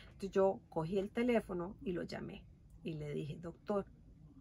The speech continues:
¿qué hubo? ¿Qué tal? ¿Cómo ven los exámenes? ¿Cómo salieron los exámenes?" Y me dice, "María, tranquila, todo en orden."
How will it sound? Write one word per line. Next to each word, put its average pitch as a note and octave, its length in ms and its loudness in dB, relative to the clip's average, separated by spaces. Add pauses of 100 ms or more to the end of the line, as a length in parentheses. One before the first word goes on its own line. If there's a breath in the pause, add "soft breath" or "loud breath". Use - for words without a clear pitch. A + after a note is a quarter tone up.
(200)
¿qué C4+ 140 4
hubo? A3 280 2
¿Qué G3+ 140 0
tal? A3+ 340 4
¿Cómo G3 280 2
ven G#3+ 200 4
los A3+ 120 0
exámenes? G#3 540 -2
¿Cómo G#3 340 4
salieron G3 380 2
los F#3+ 140 -2
exámenes?" - 680 -8 (640 loud breath)
Y F#3 120 4
me E3+ 200 2
dice, E3+ 380 0 (100)
"María, F#3 540 6 (1900)
tranquila, F4 800 6 (260)
todo A3 240 8
en G#3+ 160 6
orden." E3+ 480 0